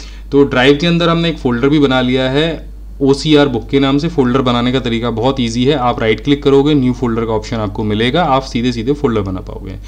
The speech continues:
So ऐसे हमने करके ये फोल्डर बनाया है ओसीआर बुक। अब simply आपको वो जो फाइल है वो उसके अंदर लेके आनी है। अगर आपके पास ज़्यादा फाइल हैं तो आप ज़्यादा फाइल लेके आ सकते हो एक बार में। तो फाइल अपलोड के ऑप्शन पे आप जाएंगे और यहाँ से जो पेज आपने लिया था अभी स्कैन करके उसको,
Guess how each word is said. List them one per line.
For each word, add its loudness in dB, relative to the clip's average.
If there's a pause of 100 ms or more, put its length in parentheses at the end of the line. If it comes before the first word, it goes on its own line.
(240)
So -10
ऐसे 0
हमने 2
करके -2
ये 2
फोल्डर 2
बनाया 2
है -4
ओसीआर 0
बुक। 0 (320)
अब -2
simply 2
आपको 2
वो 2
जो 2
फाइल 4
है 2
वो 2
उसके 0
अंदर -4
लेके -2
आनी 0
है। -2 (440)
अगर 0
आपके 2
पास 2
ज़्यादा 2
फाइल 2
हैं 0
तो 2
आप 0
ज़्यादा -4
फाइल -4
लेके -2
आ -2
सकते -4
हो 2
एक -4
बार -2
में। 0
तो -2
फाइल 2
अपलोड -2
के -2
ऑप्शन -4
पे -4
आप -4
जाएंगे -4
और -4
यहाँ -4
से -8
जो -8
पेज 2
आपने 0
लिया -2
था -4
अभी -4
स्कैन -2
करके -2
उसको, 2